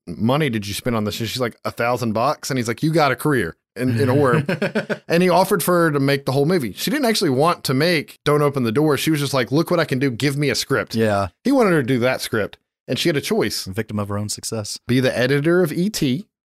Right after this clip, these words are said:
Speaker 1: or direct this movie.
Speaker 2: Oh.
Speaker 1: She said she was actually happy with the choice because she wanted to be a director, not an editor.
Speaker 2: Yeah.
Speaker 1: So she would have probably got an award for editing in E T, right?
Speaker 2: What
Speaker 1: And
Speaker 2: if she
Speaker 1: then
Speaker 2: really sucked at editing, though?
Speaker 1: Oh, she might have, though. I don't know. But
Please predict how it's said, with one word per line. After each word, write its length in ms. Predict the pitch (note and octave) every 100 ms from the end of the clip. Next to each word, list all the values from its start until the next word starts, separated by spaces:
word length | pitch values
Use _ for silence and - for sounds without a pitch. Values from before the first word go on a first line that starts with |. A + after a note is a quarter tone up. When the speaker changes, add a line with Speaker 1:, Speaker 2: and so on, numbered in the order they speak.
| _ _ _ _ _
Speaker 1:
or 120 | A#2+ A#2+
direct 420 | B2 A#2 A#2 -
this 200 | A#2+ -
movie. 260 | C3+ G#2+ G2
Speaker 2:
Oh. 1160 | B2+ C3 B2 A2+ A2 G#2+ G2+ F#2+ F2+ F2 E2+
Speaker 1:
She 160 | - F#3
said 180 | A#3 A3+
she 60 |
was 80 | G#3
actually 280 | G#3+ - F3+
happy 260 | E3+ F3+ D#3
with 100 | B2
the 80 |
choice 280 | A2+ C#3 B2
because 280 | C3 B2 B2+
she 100 | -
wanted 200 | D3 D3
to 60 | C3+
be 100 | B2+
a 40 |
director, 340 | A#2 A#2+ -
not 160 | G2 G#2
an 60 | F#2
editor. 360 | F#2 E2 - -
Speaker 2:
Yeah. 160 | D3 C#4+ - _ -
Speaker 1:
So 180 | E3+
she 160 | D3+ G3
would 100 | G3+
have 100 | C#3+
probably 280 | F#3+ G3 E3
got 160 | D#3+
an 60 | C3
award 420 | A#2 B2+ D#3+ B2
for 100 | A#2+
editing 500 | F#2+ C3+ B2 A2 F#2 -
in 120 | A#2
E 120 | A2+
T, 280 | A#2+ A2 F#2
right? 300 | G#2 B2+ B2 B2+
Speaker 2:
What 80 |
Speaker 1:
And 80 | B2+
Speaker 2:
if 60 | B2+
she 80 | D3+
Speaker 1:
then 80 |
Speaker 2:
really 180 | C#3 D3
sucked 380 | - - B2+ -
at 80 | G2+
editing, 300 | G#2+ G2+ F#2
though? 80 | A#2+
Speaker 1:
Oh, 340 | D#3 D#3 D3
she 160 | C3+ D3
might 280 | C#3 C#3+ D3+
have, 100 | B2
though. 100 | B2+
I 40 |
don't 120 | D3+
know. 180 | D3 B2
But 260 | A#2 B2 D3+